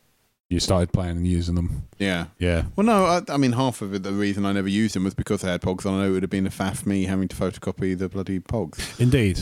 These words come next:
Speaker 2: That's
Speaker 1: indeed.
Speaker 2: what normally puts me off using those characters.
Speaker 1: Yes, the,
Speaker 2: But
Speaker 1: the
Speaker 2: I just
Speaker 1: admin.
Speaker 2: thought, and then, but then I was like, "You know what? This will be funny." And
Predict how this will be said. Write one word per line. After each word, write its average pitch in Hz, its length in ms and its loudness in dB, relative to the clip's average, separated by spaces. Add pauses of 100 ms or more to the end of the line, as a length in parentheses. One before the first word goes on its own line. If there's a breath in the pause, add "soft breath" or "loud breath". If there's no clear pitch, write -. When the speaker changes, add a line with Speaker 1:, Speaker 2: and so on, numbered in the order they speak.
(100)
Speaker 2:
That's 104 140 4
Speaker 1:
indeed. 101 160 6
Speaker 2:
what 117 80 6
normally 107 220 4
puts 101 260 -2
me 101 80 2
off 95 140 0
using 104 280 2
those 76 180 -4
characters. 78 500 -6 (400 soft breath)
Speaker 1:
Yes, - 400 0
the, 90 220 0
Speaker 2:
But 98 320 4
Speaker 1:
the 104 60 4
Speaker 2:
I 113 40 6
just 104 140 4
Speaker 1:
admin. 92 40 4
Speaker 2:
thought, 107 240 4
and 117 80 4
then, 120 160 4
but 107 120 2
then 113 160 2
I 107 80 4
was 104 200 0
like, 104 320 2
"You 165 80 2
know 170 140 4
what? 104 300 2
This 117 120 -2
will 107 60 -2
be 98 80 -2
funny." 87 320 -2
And 90 160 -8